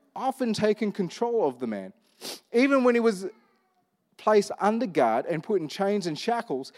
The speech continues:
he simply broke them and rushed out into the wilderness completely under the demon's power.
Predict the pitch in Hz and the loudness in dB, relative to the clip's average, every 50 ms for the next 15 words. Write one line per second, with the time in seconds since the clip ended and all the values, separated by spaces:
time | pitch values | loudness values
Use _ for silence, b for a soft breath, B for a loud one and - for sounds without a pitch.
0 | B B B - 233 214 - - - - - - - - 285 277 247 - - - | B B B -4 -2 -2 -2 -4 -10 -12 -14 -14 -6 -4 -2 -2 -2 -4 -6 -6
1 | 160 135 120 117 120 b b b _ - 208 202 190 - - - 98 - 165 _ | -6 -6 -6 -6 -10 b b b _ 0 0 0 0 -2 -4 -12 -12 -12 -12 _
2 | _ B B B B B B B - 160 170 170 208 208 196 - - 196 175 180 | _ B B B B B B B 2 2 4 4 4 2 2 2 2 4 4 4
3 | 170 - 202 202 214 - - 240 220 233 190 180 147 139 120 123 131 131 - - | 4 2 0 -2 -2 -2 -2 -4 -2 2 4 4 4 4 0 -2 -4 -6 -6 -6
4 | - 196 175 - 202 202 202 190 185 175 175 180 170 b b b b b - 165 | -8 -8 -6 -2 2 2 2 2 2 0 -2 -2 -4 b b b b b 0 0
5 | 180 180 175 160 147 135 117 143 143 143 143 143 143 - - - 180 175 151 123 | 0 0 0 -2 -4 -2 0 0 0 0 0 -4 -6 -8 -4 -4 -2 0 0 -2
6 | 101 | -2